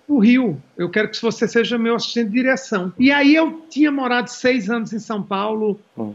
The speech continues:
Speaker 1: tava com um filho pequeno, eu disse, "Não, não, não vamos não, é, não dá agora, ba-, daqui a um pouco, não sei o quê." Ficou durante dois anos me chamando.
Speaker 2: Pô, e quando o Luiz Fernando
Speaker 1: E eu dizia,
Speaker 2: Carvalho
Speaker 1: "Não."
Speaker 2: chama, meu amigo.
Speaker 1: Aí um dia ele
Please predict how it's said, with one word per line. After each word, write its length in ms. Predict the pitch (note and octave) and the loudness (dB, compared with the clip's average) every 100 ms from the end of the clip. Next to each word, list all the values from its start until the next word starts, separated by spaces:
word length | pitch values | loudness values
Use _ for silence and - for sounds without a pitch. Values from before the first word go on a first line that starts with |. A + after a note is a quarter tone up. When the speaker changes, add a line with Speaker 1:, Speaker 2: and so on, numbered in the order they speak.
| - | -4
Speaker 1:
tava 260 | G3+ A3 | -2 0
com 120 | - | -2
um 60 | G#3+ | -4
filho 240 | - A3+ - | -2 -4 -2
pequeno, 380 | G#3 - G#3+ | -8 -4 -2
eu 40 | A#3 | -2
disse, 220 | - - | -4 -2
"Não, 240 | C4+ C#4 | 0 0
não, 180 | A3+ B3 | 0 0
não 220 | A#3+ A3 | 0 0
vamos 320 | G3+ A#3 A#3+ G#3+ | 0 2 2 2
não, 420 | G3+ A3+ G#3+ F#3+ | 4 2 0 -2
é, 140 | F#3 | 2
não 160 | F#3+ G#3+ | 4 4
dá 300 | E3 G3+ A3 | 4 2 0
agora, 580 | G#3 F#3+ G3+ A3 G#3 G3 | 0 2 4 4 2 0
ba-, 320 | E3 F#3+ F3+ E3+ E3 | -2 -4 -4 -8 -6
daqui 240 | G3+ G3+ | -4 0
a 60 | A3+ | -2
um 60 | |
pouco, 280 | - G#3+ G#3+ | 2 0 0
não 80 | G#3+ | -6
sei 160 | - | -6
o 40 | G#3 | -4
quê." 120 | F#3 | 0
Ficou 300 | C#4 C#4 C4+ | -2 0 0
durante 340 | A3+ C4+ C#4 | 2 0 0
dois 480 | F#3+ E3+ C4+ C4 D3+ | -2 2 2 0 -2
anos 320 | A3+ A#3+ G3 | -2 -2 -4
me 120 | D3 F#3+ | -6 -6
chamando. 540 | - G#3+ F#3+ F3+ C#3+ | -6 -4 -4 -4 2
Speaker 2:
Pô, 120 | C3+ | 4
e 40 | C3 | 8
quando 180 | D#3 | 10
o 20 | D#3+ | 10
Luiz 160 | D#3+ | 10
Fernando 240 | D#3+ D3+ E3 | 10 10 10
Speaker 1:
E 20 | |
eu 40 | |
dizia, 140 | G#3 D#3+ | 10 8
Speaker 2:
Carvalho 360 | A#2+ C#3+ D#3 | 10 10 10
Speaker 1:
"Não." 60 | D3+ | 8
Speaker 2:
chama, 440 | B2+ D3 D3+ F3+ | 8 8 10 10
meu 160 | F3+ F#3 | 8 10
amigo. 340 | F#3 F3+ F3+ F3 | 10 10 8 6
Speaker 1:
Aí 100 | C#4 | 2
um 180 | D4+ | 2
dia 420 | G#3 D#3 C4+ C#4+ A3+ | 2 0 4 4 2
ele 160 | A3 | -2